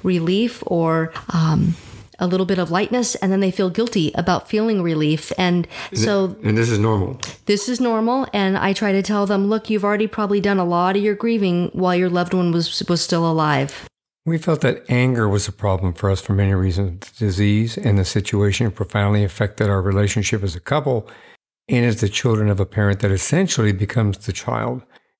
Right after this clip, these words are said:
Speaker 2: as well as the relationship with our daughters, David's granddaughters. On that same note, we felt guilty if we requested someone to come in and take care of David or have his granddaughters take care of him in order for us to go out as a husband and wife.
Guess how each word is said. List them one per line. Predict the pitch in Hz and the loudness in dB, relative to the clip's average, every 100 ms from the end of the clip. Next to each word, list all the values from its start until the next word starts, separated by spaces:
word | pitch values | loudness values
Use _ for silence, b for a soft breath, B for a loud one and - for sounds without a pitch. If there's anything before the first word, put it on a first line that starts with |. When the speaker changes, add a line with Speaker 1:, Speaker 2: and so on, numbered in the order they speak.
| 135 | -2
Speaker 2:
as | 120 | 0
well | 110 113 | 2 2
as | 104 | 2
the | 101 | 2
relationship | 101 107 - 104 107 101 | 2 2 0 0 0 -2
with | 95 | 0
our | 98 | 0
daughters, | 95 104 107 131 - - _ | 0 0 0 -4 -10 -14 _
David's | 117 110 98 | -2 0 0
granddaughters. | 117 127 104 110 120 - _ _ - | 0 0 0 -4 -10 -16 _ _ -2
On | |
that | 127 110 | 0 2
same | - 170 143 | 2 2 2
note, | 117 123 | 2 0
we | 110 | 0
felt | 113 104 90 | 2 0 2
guilty | 120 123 101 | 0 2 2
if | 98 98 | 2 2
we | 101 | 0
requested | 95 92 - 104 - 95 | 0 0 0 -2 -2 -6
someone | - 107 98 98 | -2 0 2 0
to | 87 | -2
come | - 104 | -2 2
in | 101 101 - - | 2 2 -2 -4
and | 101 | -4
take | 101 95 | -2 -4
care | - 127 | -2 -2
of | 139 | 0
David | 107 92 104 98 B B B B _ | -2 0 -2 -4 B B B B _
or | 120 104 | -2 2
have | 131 117 | 2 2
his | 123 107 | 2 2
granddaughters | 110 107 104 104 101 | 2 2 2 2 2
take | - 104 | 0 -2
care | - 107 | 0 2
of | 101 | 2
him | 104 101 101 - _ _ _ | 2 0 0 -6 _ _ _
in | - | 0
order | 104 98 | 2 2
for | - | 0
us | 95 - | -2 0
to | 95 | -2
go | 98 | 0
out | |
as | 95 | 0
a | 90 | 0
husband | 82 98 104 | -2 0 0
and | 95 | 0
wife. | 95 120 135 - | 0 -4 -6 -12